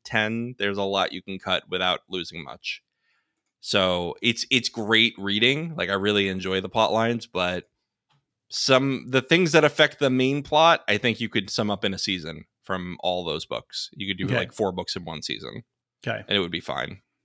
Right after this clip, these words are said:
Speaker 2: And we don't have any specific news f-,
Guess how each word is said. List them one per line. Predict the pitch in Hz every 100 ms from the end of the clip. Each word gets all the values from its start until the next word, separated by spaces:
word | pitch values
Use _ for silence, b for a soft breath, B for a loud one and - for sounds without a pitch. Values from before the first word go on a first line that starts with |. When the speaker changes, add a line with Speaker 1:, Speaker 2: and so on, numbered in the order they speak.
| _ _
Speaker 2:
And | 165 165
we | 190
don't | 185
have | 165 165
any | 156 143 135
specific | 123 - 147 127 143 127 123
news | 123 123 120
f-, | 110